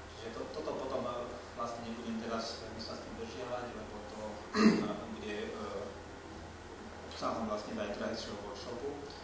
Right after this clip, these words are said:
kde vlastne jedna várka bude do obeda a druhá po obede. Ale tu by som sa možno sústredil na ten, e, to je taký,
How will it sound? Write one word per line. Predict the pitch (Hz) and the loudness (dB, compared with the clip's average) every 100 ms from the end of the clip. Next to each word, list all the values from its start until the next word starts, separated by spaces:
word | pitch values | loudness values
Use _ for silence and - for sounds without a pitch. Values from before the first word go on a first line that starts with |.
| - - - | -10 -10 -6
kde | 113 104 | 0 2
vlastne | 98 - 110 104 101 - - - - - - | 2 0 0 0 -2 -4 -6 -6 -8 -8 -8
jedna | - - 104 - - - - - - - - - 107 | -8 -6 -6 -8 -10 -10 -10 -10 -10 -10 -8 -2 2
várka | 104 - - | 2 0 -4
bude | 104 | -4
do | 101 104 | -4 -4
obeda | 104 110 104 | -4 -2 -2
a | - 98 | -2 -2
druhá | 104 104 | -2 -2
po | - 101 | -2 -2
obede. | 107 101 - - - - - - - - - | -2 -2 -4 -4 -8 -8 -10 -10 -10 -10 -4
Ale | - 107 107 107 | 0 2 0 -2
tu | - | -4
by | 110 110 | -4 -4
som | - 110 | -4 -4
sa | - 107 107 104 104 | -2 0 2 0 -4
možno | 110 107 110 | -6 -6 -6
sústredil | 110 - - 107 104 104 98 98 - | -8 -8 -8 -8 -6 -6 -6 -6 -8
na | 104 104 107 | -6 -6 -6
ten, | 104 | -6
e, | 104 - - - 113 - - - | -8 -10 -10 -8 -8 -8 -8 -8
to | - | -8
je | - | -6
taký, | 113 - 104 | -6 -6 -6